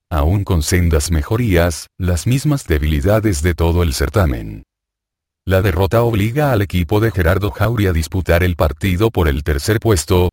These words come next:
un juego valioso dado que define el último cupo sudamericano para los Juegos Panamericanos de Guadalajara dos mil once. Uruguay ya se aseguró un lugar en el preolímpico de Mar del Plata.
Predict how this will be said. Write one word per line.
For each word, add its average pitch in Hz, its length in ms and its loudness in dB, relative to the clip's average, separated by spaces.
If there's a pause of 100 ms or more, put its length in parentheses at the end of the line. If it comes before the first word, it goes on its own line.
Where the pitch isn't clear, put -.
un 113 220 0
juego 92 380 0
valioso 95 520 2
dado 90 280 0
que 110 160 2
define 95 420 0
el 65 120 -2
último 92 380 0
cupo 101 320 -2
sudamericano 87 760 0
para 82 220 2
los 69 200 -2
Juegos 90 420 0
Panamericanos 95 800 0
de 95 100 2
Guadalajara 80 640 2
dos 69 200 -4
mil 90 200 2
once. 62 500 -2 (480)
Uruguay 90 600 0
ya 101 160 0
se 95 140 0
aseguró 117 420 0
un 87 200 2
lugar 80 300 2
en 85 120 0
el 78 120 -2
preolímpico 117 720 -2
de 85 100 0
Mar 80 200 2
del 92 180 0
Plata. 58 520 0